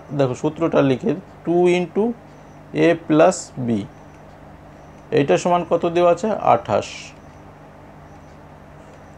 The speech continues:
ঠিক আছে, তার মানে এ প্লাস বি সমান কত? দুইটা এই পাশে চলে আসবে, আঠাশ বাই দুই হবে,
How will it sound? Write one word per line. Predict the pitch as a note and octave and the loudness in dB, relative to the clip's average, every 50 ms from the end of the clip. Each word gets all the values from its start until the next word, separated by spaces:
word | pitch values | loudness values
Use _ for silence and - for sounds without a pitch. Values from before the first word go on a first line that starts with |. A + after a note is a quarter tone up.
| - | -4
ঠিক | - F#3 | 0 0
আছে, | F#3 D#3+ C3+ A#2 - - | 2 2 0 -2 -2 0
তার | - C3+ C#3 | 2 2 2
মানে | D3 D#3 D#3+ E3 - - | 4 2 2 0 0 0
এ | F3+ F#3 F3 F3+ F3+ F3 - | 2 4 4 4 2 0 0
প্লাস | - F3 E3+ E3+ E3+ E3+ E3 | 2 4 6 6 6 4 2
বি | D#3+ F3 F3+ F3 | 0 -2 -2 -2
সমান | - - F3 F3 F3 E3+ E3 | -2 -2 -2 -2 -2 0 0
কত? | F3+ E3+ E3+ - G3 A3 A3 - - - - - - - - - - - - - - - - - - | 0 0 2 2 -2 -2 -2 -6 -12 -20 -20 -20 -20 -20 -20 -20 -20 -20 -20 -20 -20 -20 -16 -12 -8
দুইটা | C3 C3 D3+ E3+ E3+ E3 - F3 | -2 2 2 2 4 4 4 4
এই | F3 F3 F3 | 4 4 4
পাশে | E3+ - E3+ E3 - E3+ | 4 2 0 2 0 -4
চলে | D#3+ - E3+ E3+ E3+ E3+ | -4 -2 -2 2 4 4
আসবে, | E3+ E3 D#3 D#3+ F3+ F#3+ G#3+ G3+ - - - - - - - - - - - - | 4 4 2 0 -2 -4 -4 -6 -12 -18 -20 -20 -20 -20 -20 -20 -20 -8 -2 0
আঠাশ | C3 C3+ - - E3 D#3+ E3 E3+ | 0 0 2 2 4 4 4 6
বাই | E3+ F3 F3 F3 | 6 6 6 6
দুই | E3+ D#3+ D#3+ D#3+ E3 | 6 6 4 4 6
হবে, | D#3+ E3 D#3+ D#3 F#3 B3+ | 6 4 4 4 4 2